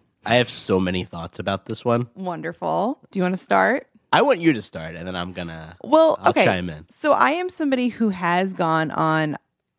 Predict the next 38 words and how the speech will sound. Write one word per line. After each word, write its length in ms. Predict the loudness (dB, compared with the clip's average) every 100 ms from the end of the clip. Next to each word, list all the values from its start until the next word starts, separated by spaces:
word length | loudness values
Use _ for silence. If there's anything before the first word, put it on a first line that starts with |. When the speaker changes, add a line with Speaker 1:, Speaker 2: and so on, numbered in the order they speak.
| _ _ _ _ -4
Speaker 2:
an 200 | 0 4
ironic 560 | 4 4 2 2 -4
first 400 | -6 -4 -2 -4
date 380 | -8 -8 -8 -14 _ _ _ -12
before. 640 | -8 -6 -2 2 2 2 2
I 80 | 2
went 300 | 0 -6 -8
to 120 | -8
Applebee's, 600 | 0 2 2 0 -6 -10
ironically, 560 | -8 -8 -10 -12 -12 -12
on 100 | -12
a 60 |
first 360 | -14 -16 -16 -14
date. 340 | -12 -10 -14 _ _ _ 0
Uh, 440 | 2 4 2 0 -2 _ _ -2
and 240 | 0 2 4
that 240 | 2 2
kind 240 | -4 -2
of, 200 | -2 -6 _ _ _ _ _ _ _ 0
that 160 | 4 4
idea 360 | 2 2 0
tanked, 560 | 0 -2 0 0 -6 -10
because 320 | -8 -6 -4
what 160 | 0 2
wound 200 | 0 -2
up 100 | -4
happening 480 | -2 -2 -2 -10
was 340 | -8 -8 -10 -12
we 80 | -10
wound 220 | -8 -8
up 60 | -6
spending 260 | -4 -2
a 60 | 0
lot 140 | 0
of 60 | 0
money 300 | 2 2 2
at 60 |
Applebee's, 600 | -2 -6 -10 -12 -6 -6